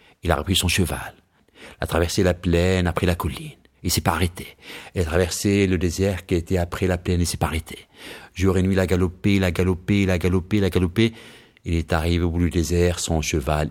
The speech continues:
était complètement épuisé. Au bout du désert, il y avait la mer. Et dans la mer,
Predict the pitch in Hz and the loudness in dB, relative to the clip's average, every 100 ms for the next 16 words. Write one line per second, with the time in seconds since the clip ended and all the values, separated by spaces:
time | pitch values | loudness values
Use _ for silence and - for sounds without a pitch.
0 | - 69 - - 71 - 76 69 - 73 | -6 -12 -12 -8 -8 -6 -8 -8 -6 -8
1 | - 73 73 - - - 85 - - _ | -4 -4 -4 -6 -10 -6 -4 -4 -8 _
2 | _ _ - - - - - _ _ _ | _ _ -20 -18 -18 -20 -20 _ _ _
3 | 101 90 110 113 110 107 113 120 - 101 | 2 4 4 4 2 2 4 2 2 0
4 | 78 71 78 71 65 65 60 87 - - | 0 2 0 0 -2 -2 -4 -12 -16 -20
5 | _ _ _ _ _ 92 80 85 82 82 | _ _ _ _ _ -2 2 2 2 2
6 | 78 82 82 78 | 2 2 2 -2